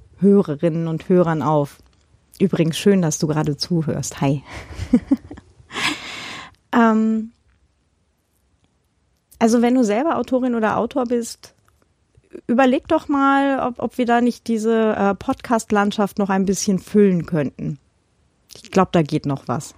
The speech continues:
Ihr könnt euch, äh, also wenn, wenn ihr jetzt unsicher seid, "Uh, das ist alles aber viel Technik", hm, so viel ist das gar nicht. Also man kann auch wirklich relativ einfach starten, quasi mit dem Smartphone und, äh, einem Podcast-Hoster.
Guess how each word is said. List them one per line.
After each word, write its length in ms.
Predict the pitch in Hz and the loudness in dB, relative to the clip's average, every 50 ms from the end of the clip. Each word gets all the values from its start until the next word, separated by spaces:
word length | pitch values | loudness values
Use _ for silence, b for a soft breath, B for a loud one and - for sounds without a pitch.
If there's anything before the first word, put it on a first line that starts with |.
| _ _ _ - _ | _ _ _ -20 _
Ihr 320 | - - - - - - - | -20 -20 -20 -20 -20 -14 -2
könnt 220 | - 226 247 262 | 2 2 4 4
euch, 240 | 269 330 - - - | 2 0 -2 -6 -8
äh, 100 | - 220 | -2 0
also 560 | 214 214 214 214 208 202 - - 190 190 208 | 0 2 2 0 -2 -4 -4 -4 -2 0 0
wenn, 320 | 202 214 220 220 220 214 202 | 0 2 2 2 0 0 0
wenn 140 | 208 214 | 0 0
ihr 100 | 208 208 | 0 0
jetzt 180 | 208 202 190 - | 0 0 -2 -2
unsicher 460 | - 254 277 285 247 240 - 247 226 | 0 2 2 2 2 0 0 0 -2
seid, 320 | 208 226 214 214 214 202 208 | 0 0 0 0 0 0 0
"Uh, 180 | 226 233 240 | 0 0 0
das 180 | 214 214 202 196 | 0 -2 -2 -2
ist 60 | 202 | -2
alles 260 | 190 190 190 202 196 | 0 0 0 0 0
aber 140 | 202 196 190 | 0 -2 -2
viel 300 | - - - 214 214 202 | -4 0 2 4 4 4
Technik", 560 | - - 226 233 - - 233 233 226 214 - B B B B B B B B - 147 | 2 2 0 0 0 2 2 2 2 2 -2 B B B B B B B B -6 0
hm, 240 | 185 202 214 220 214 B B B B B B _ _ _ - | 2 4 4 4 2 B B B B B B _ _ _ -8
so 200 | - 185 190 226 | -4 -2 0 0
viel 180 | - - 311 190 | 0 0 -2 -2
ist 180 | - - - | -2 -2 -2
das 160 | 320 302 - | -2 -2 -2
gar 200 | - 277 247 269 | -4 -4 -4 -2
nicht. 180 | 285 359 381 302 | -4 -4 -2 0
Also 160 | 247 220 233 | 0 2 2
man 140 | 233 226 214 | 2 2 0
kann 180 | - 220 233 240 | 0 -2 -2 -2
auch 100 | 233 196 | -2 -2
wirklich 340 | 226 240 - 240 - - - | -2 -2 -4 -6 -12 -4 -4
relativ 400 | 196 226 269 254 - 262 214 - | -2 -2 -2 -4 -2 -4 -4 -2
einfach 400 | - - 220 269 - - 214 - | -2 0 0 0 0 -2 -6 -6
starten, 560 | - - - - 160 175 190 - - 269 277 | -6 -6 -2 0 0 0 -2 -2 -2 -2 -2
quasi 320 | - - 220 220 214 233 | 0 0 0 0 2 4
mit 180 | 226 226 220 - | 4 2 2 0
dem 80 | 214 196 | -2 -4
Smartphone 760 | - - 190 185 233 - - - 294 285 285 294 294 285 269 | -2 0 0 0 -2 -4 -6 -6 -4 -2 0 0 0 0 -2
und, 540 | 247 214 240 240 240 247 233 - - - - | -2 0 0 2 2 2 0 -2 -8 -8 -2
äh, 40 | |
einem 880 | 208 226 220 220 220 220 220 220 220 226 220 - - - 208 214 220 208 | 0 2 4 4 4 4 4 4 2 0 -2 -6 -4 -4 0 0 0 0
Podcast-Hoster. 880 | - - 185 - - - 190 180 - - 185 170 180 - - 202 208 | 0 -2 -6 -4 -2 -2 -2 -2 -2 0 2 2 2 2 0 -4 -4